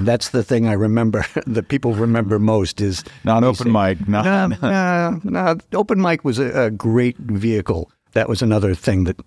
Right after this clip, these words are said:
Speaker 1: I started when I, when I assumed the open mic job,
Speaker 2: Yeah.
Speaker 1: doing talk radio, which was very transformative.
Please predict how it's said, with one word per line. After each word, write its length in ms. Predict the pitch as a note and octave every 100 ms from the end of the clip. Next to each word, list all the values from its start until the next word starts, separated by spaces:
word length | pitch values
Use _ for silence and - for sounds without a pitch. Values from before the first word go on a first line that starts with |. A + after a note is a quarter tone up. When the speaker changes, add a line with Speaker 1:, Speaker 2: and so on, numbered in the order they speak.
| - F#2+
Speaker 1:
I 60 |
started 440 | E2+ - G#2 F2+ E2 _ _ -
when 280 | A2 F#2 F2
I, 200 | E2+ D#2+ -
when 220 | G2 F#2
I 240 | E2+ F2+ - -
assumed 680 | - - D3 A2+ G#2+ F#2+ - - _ -
the 120 | A2
open 260 | A2 G2
mic 440 | G2 A#2+ A2 - -
job, 400 | A2 F#2+ D#2+ D#2+ - -
Speaker 2:
Yeah. 160 | E2+ D#2+ -
Speaker 1:
doing 380 | A2 G#2 F#2 F2+
talk 320 | - F2+ -
radio, 540 | A2 B2+ G#2 E2 E2 - _ _ _ A#2+
which 560 | A2 F2+ - - -
was 220 | - E3 D#3
very 180 | G3
transformative. 800 | E3 D#3+ A2 - B2+ A2 E2 -